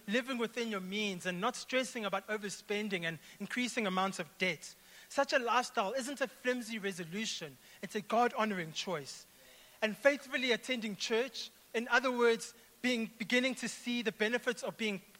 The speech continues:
of growing in God's house and beginning to, uh, attend Move Forward so that you can make this your home. And when you serve and give, because you want to be a part of something that's much bigger than ourselves, such a commitment is never a flimsy resolution.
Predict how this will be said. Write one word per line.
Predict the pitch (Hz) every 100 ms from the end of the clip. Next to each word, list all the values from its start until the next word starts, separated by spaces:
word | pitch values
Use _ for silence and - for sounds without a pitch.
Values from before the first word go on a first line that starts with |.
| -
of | 190 -
growing | 208 233 240
in | 185
God's | 196 180
house | - 185 202 240 - - -
and | 196
beginning | 202 208 240 247
to, | - 233 208 - -
uh, | 202 196
attend | 202 - 254 240 214
Move | 220
Forward | - 214 220 240
so | 240 220
that | 196
you | 220
can | 220 185
make | 208 214
this | 220 -
your | 180
home. | 151 196 214 240 - - 214
And | 214 202
when | 214 208
you | 208
serve | - - 240 247 254 -
and | 196 175
give, | - 208 240 208 - -
because | 233 220 220
you |
want | 214 226
to |
be | 220
a | 202
part | - 247 233
of |
something | 202 240 240 226
that's | 208 339
much | 294 - -
bigger | 269 247
than | 240 226
ourselves, | 196 - 220 240 254 - - -
such | - - 320 339
a | -
commitment | 254 247 311 277 254
is | 214
never | 226 269 311 302 277
a | 254 233 -
flimsy | - 311 302 233
resolution. | 240 240 202 185 269 - 226